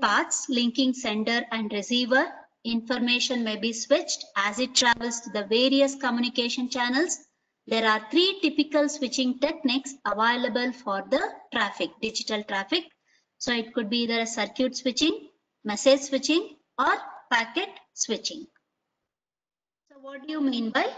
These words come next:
circuit switching? Circuit switching is a technique that directly connects the sender and the receiver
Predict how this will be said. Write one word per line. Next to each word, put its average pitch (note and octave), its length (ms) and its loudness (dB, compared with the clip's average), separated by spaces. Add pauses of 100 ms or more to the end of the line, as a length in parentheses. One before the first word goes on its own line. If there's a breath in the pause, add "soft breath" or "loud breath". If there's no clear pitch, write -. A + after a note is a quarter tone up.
circuit B3 560 0
switching? B3+ 440 -4 (220)
Circuit D#4 540 -2
switching F4 500 0
is B3 140 -2
a A#3 220 -4
technique C#4+ 440 -2 (140)
that A3 240 -8
directly B3+ 680 0
connects A#3+ 560 -6 (140)
the G#3+ 80 -10
sender B3+ 580 2 (220)
and C#4+ 300 2
the G4 60 -2
receiver A#3+ 680 0